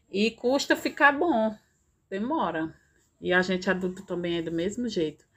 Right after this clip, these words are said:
Tem a poluição do ar, né? Que também tem um gás que dói muito a cabeça.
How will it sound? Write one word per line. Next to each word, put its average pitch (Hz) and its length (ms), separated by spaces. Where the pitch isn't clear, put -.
Tem 180 120
a 175 60
poluição 180 500
do 226 160
ar, 208 180
né? 208 220
Que 208 100
também 180 340
tem 180 180
um 202 120
gás 180 560
que - 180
dói 165 280
muito 165 240
a 226 80
cabeça. 170 800